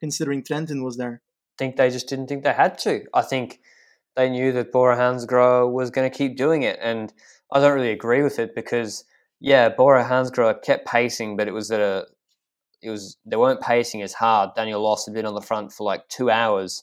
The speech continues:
Speaker 2: It, it ended up not mattering because the Bennett group pretty much gave up. Uh, Cavagna and, you know,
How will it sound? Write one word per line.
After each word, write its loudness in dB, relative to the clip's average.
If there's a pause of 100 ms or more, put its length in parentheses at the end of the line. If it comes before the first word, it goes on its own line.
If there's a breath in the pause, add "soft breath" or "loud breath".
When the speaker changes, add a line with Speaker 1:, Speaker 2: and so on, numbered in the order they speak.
Speaker 2:
It, -6
it -4
ended 0
up 0
not -2
mattering 0
because -4
the -6
Bennett -2
group -6
pretty -8
much -6
gave -2
up. 2 (440 soft breath)
Uh, -2
Cavagna -4 (440)
and, -6 (340)
you -10
know, -10